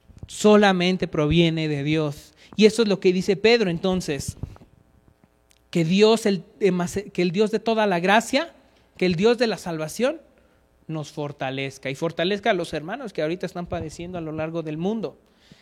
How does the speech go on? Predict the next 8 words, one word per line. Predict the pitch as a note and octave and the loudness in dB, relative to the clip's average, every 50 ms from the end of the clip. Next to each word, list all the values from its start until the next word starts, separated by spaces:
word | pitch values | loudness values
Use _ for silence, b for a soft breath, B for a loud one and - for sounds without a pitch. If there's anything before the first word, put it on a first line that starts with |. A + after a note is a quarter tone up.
| b b b b b _ _ _ _ _ _ _ _ _ _ | b b b b b _ _ _ _ _ _ _ _ _ _
El | - E3 E3+ D#3+ | -4 -2 0 4
Dios | D#3+ A#3 B3 C4 C4+ B3 G#3 | 6 8 8 8 8 6 4
de | A3+ G#3+ | 0 0
toda | A#3 A#3 A3+ A3+ A3 | 2 2 4 4 4
la | G#3 F#3 F#3 | 4 2 2
gracia | F#3+ F#3+ G3 G3+ G3 - A#3+ C4 C#4+ - - _ _ _ _ _ _ _ _ _ _ _ _ _ _ _ _ _ _ _ _ _ | 2 2 2 0 -2 -4 -8 -8 -8 -10 -18 _ _ _ _ _ _ _ _ _ _ _ _ _ _ _ _ _ _ _ _ _
nos | - E3 E3+ E3+ E3 - | -8 -6 -6 -6 -6 -8
fortalezca. | - F3 F3 E3+ E3 E3+ E3+ C#3+ C#3+ C#3+ D#3 E3 D#3 - - _ - - | -4 -4 -4 -4 -4 -6 -8 -6 -4 -4 -4 -4 -4 -6 -12 _ -20 -20